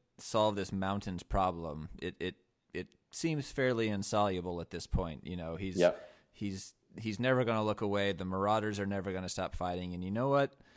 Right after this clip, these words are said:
Speaker 1: The mountain's being a little ridiculous. So why exactly is it, Finn, that you <laughs> feel like you need to
Speaker 2: Mm-hmm.
Speaker 1: go out of your way and have an adventure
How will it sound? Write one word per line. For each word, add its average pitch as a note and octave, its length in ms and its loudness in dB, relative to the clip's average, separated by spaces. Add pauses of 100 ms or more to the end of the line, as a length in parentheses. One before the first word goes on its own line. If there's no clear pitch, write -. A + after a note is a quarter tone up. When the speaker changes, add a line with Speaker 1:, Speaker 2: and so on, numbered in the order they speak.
(240)
Speaker 1:
The A2+ 60 -2
mountain's A#2 320 0
being G#2+ 240 0
a - 20 0
little G2 220 0
ridiculous. E2 560 -6
So G2+ 160 -2
why A2 240 2
exactly A2 500 0
is G2 240 0
it, - 140 -4
Finn, F2 380 -4
that E2 220 -8
you F#2+ 200 -4
<laughs> - 20 -8
feel - 300 -2
like F2 220 -4
you G2+ 120 -2
need F#2 260 -4
to F2+ 320 -2 (560)
Speaker 2:
Mm-hmm. F2+ 440 0
Speaker 1:
go A2 300 4
out A2+ 180 6
of A#2 40 4
your G#2 160 4
way G#2 300 2
and F#2+ 140 -2
have G2+ 160 2
an G2+ 80 0
adventure F#2 800 0